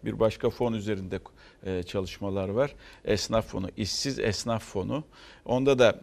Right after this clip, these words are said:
e, amaç, e, sıcak paranın olduğu o fondaki parayı kullanabilmek.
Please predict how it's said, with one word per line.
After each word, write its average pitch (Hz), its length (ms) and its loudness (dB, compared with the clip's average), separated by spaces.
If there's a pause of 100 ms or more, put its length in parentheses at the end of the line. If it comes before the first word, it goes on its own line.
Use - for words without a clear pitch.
e, 101 380 0
amaç, 123 440 2 (680)
e, 101 400 2 (920)
sıcak 113 440 0
paranın 107 300 2
olduğu 104 300 0
o - 160 2
fondaki 104 520 -4
parayı 117 420 2
kullanabilmek. 98 840 -4